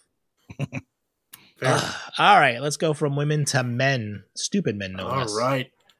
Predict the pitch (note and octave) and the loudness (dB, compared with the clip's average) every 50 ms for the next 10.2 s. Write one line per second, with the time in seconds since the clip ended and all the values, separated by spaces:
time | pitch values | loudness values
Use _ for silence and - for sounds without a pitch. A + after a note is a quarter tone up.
0 | _ _ _ C3+ D#3+ G3+ A#3 G#3+ G#3+ - A#3 A3 G#3+ G#3+ G3 F#3 F3+ F3 E3 D3 | _ _ _ 6 8 8 8 8 8 8 8 10 10 10 8 8 6 6 4 4
1 | C3+ - - - - - _ _ _ _ _ _ _ _ _ - E3 F#3 A3+ C#4 | 2 -2 -6 -10 -16 -20 _ _ _ _ _ _ _ _ _ 0 4 4 6 6
2 | C4+ A3+ G#3 G#3 F#3 E3 D3 C#3+ C3+ D#3 D3 C#3 C#3 - C#3+ C#3+ D3 C#3 D#3+ F3 | 6 6 6 6 4 2 0 0 0 -2 -2 -2 -4 -6 -4 -2 0 4 6 6
3 | G3+ A3+ A3+ - - F#3+ E3 D#3 D3+ D3 C#3 C3 D3 C3+ C#3+ D#3+ F3 - - F3+ | 6 6 4 2 0 0 2 4 4 2 4 2 2 2 2 2 2 0 0 0
4 | D#3 D#3 - C#3 D3 C#3+ C3+ D3 C3+ - F3+ F#3 F#3+ - D#3+ C#3 - - E3+ F#3 | 0 0 0 0 0 0 0 -2 -2 0 0 0 2 0 0 0 2 4 4 4
5 | F#3 - - - - G3 F#3+ D#3 D3+ D#3+ F3+ - - - - - - - _ - | 4 2 0 4 6 6 6 6 4 2 0 -6 -14 -20 -20 -20 -20 -6 _ 2
6 | D#3+ D3+ F3 D#3 C#3+ - F#3 F#3+ G#3 G3+ F#3+ G3 F#3 G3+ G3+ G3 - F#3 F3+ F#3+ | 4 4 6 4 4 6 6 6 6 6 6 4 4 4 4 4 2 2 2 2
7 | F#3+ - G#3+ G#3 - - F#3 G3 F#3+ - G3 F#3 D3 C#3+ E3 G3 F#3+ - - - | 2 0 -2 -2 2 4 4 4 4 4 4 4 4 2 0 0 -4 -6 -14 -20
8 | _ - - - - - - G3 A3 B3 G3+ G3+ G3+ G#3+ A3+ A3+ G#3+ G3+ G#3+ A#3 | _ -6 -4 -4 0 4 6 6 6 6 6 4 4 6 6 6 6 6 8 8
9 | C4 A3+ F3+ E3+ E3+ F3 E3 F3 D#3+ C3 C#3 D#3 E3+ E3+ E3+ E3+ E3 D#3 C#3+ B2+ | 8 8 6 6 6 6 6 6 4 6 6 6 8 8 6 6 8 6 6 6
10 | A2 - - | 4 0 -6